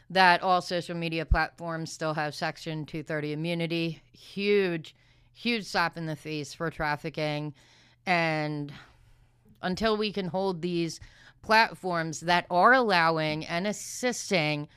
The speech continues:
trafficking from existing on there, then we gotta do all the dirty work ourselves.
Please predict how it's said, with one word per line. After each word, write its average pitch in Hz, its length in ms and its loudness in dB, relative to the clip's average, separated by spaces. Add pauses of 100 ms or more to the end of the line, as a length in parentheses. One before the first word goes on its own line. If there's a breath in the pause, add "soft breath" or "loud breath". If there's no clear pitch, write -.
(320 soft breath)
trafficking 165 1040 2
from 180 240 -4
existing 180 880 -4
on 170 300 0
there, 135 320 -4 (540 loud breath)
then 160 600 2 (320 loud breath)
we 170 340 -2
gotta 202 280 6
do 170 160 0
all 170 160 6
the 160 100 0
dirty 156 260 -2
work 147 260 -6
ourselves. 135 640 -6